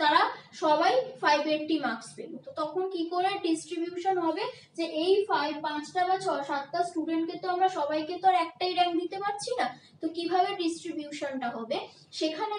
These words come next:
দেখো বলি, আমরা সবাই জানি যে বায়-, উম, নিটের জন্য তিনটে সাবজেক্ট আমাদের কনসিডার করা হচ্ছে, কেমে-, বায়োলজি, কেমিস্ট্রি আর ফিজিক্স। তো সেখানে এই ধরো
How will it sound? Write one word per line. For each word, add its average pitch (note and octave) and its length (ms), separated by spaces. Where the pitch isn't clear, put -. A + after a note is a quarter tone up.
দেখো F4 220
বলি, B3+ 200
আমরা D4 180
সবাই E4+ 240
জানি D#4 220
যে G4 160
বায়-, C#4 360
উম, B3+ 160
নিটের D#4 380
জন্য E4+ 160
তিনটে D#4+ 260
সাবজেক্ট D#4 400
আমাদের D4 240
কনসিডার C4 420
করা B3 240
হচ্ছে, A#3 260
কেমে-, C4+ 480
বায়োলজি, C#4 500
কেমিস্ট্রি C4 560
আর F#4 120
ফিজিক্স। G#4 380
তো D#4 40
সেখানে F4 440
এই E4 60
ধরো F4 220